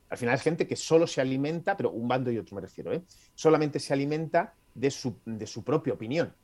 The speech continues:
Tiene una idea ya clara, tiene una idea que está preconcebida, y entonces lo que hacen es buscar noticias que intenten, eh, darle la razón, y comparten esas noticias.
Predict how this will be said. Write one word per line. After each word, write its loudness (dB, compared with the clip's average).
Tiene 0
una 0
idea 6
ya 0
clara, 2
tiene -6
una -4
idea 4
que -10
está 2
preconcebida, 2
y 4
entonces 0
lo 2
que 2
hacen -2
es -4
buscar 0
noticias -2
que -12
intenten, -6
eh, -6
darle 2
la 2
razón, -4
y -6
comparten 0
esas -6
noticias. -12